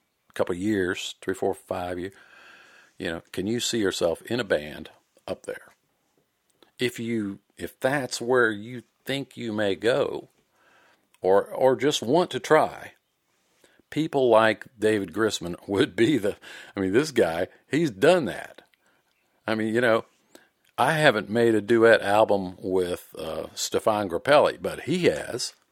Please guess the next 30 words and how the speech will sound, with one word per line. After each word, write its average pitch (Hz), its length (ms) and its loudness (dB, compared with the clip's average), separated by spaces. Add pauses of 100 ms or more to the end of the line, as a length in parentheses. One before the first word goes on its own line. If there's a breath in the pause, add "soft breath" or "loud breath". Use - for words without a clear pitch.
(120)
I've 139 220 0
never 110 240 2
been 104 180 2
on 107 140 2
The 107 100 0
Tonight 135 380 0
Show, - 300 -10 (200 soft breath)
but 82 220 -2
he 170 260 -4
has. 92 500 0 (340 soft breath)
I've 107 220 2
never 104 280 0
scored 92 400 0
a 82 80 4
Hollywood 95 480 4
movie, 104 520 -4 (300 soft breath)
but 78 220 -2
he 165 220 -2
has, 85 540 -4 (420 loud breath)
and 101 160 -4
so 160 260 2
on. 85 200 0 (420)
I 104 60 -2
mean, 95 180 -4
he's 131 360 0
the 87 100 -4
guy - 480 -4 (1300 soft breath)
for 143 120 0
certain 139 360 2
people. - 440 -4